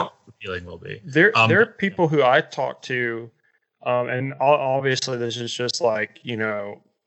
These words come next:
Speaker 3: like, firsthand, like, personal shit. It's not, like, empirically backed up or whatever.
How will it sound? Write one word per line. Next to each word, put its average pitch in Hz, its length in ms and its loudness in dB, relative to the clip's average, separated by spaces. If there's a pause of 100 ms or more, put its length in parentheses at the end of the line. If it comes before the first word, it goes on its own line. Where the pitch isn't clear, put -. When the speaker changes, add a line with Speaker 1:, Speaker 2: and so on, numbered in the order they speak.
Speaker 3:
like, 113 220 -4 (360)
firsthand, 123 560 2
like, 104 160 -6
personal 123 540 2 (200)
shit. 113 280 2
It's 113 120 0
not, 123 100 4
like, 113 140 0
empirically 113 400 2
backed 110 260 2
up 123 120 6
or 117 80 4
whatever. 113 300 2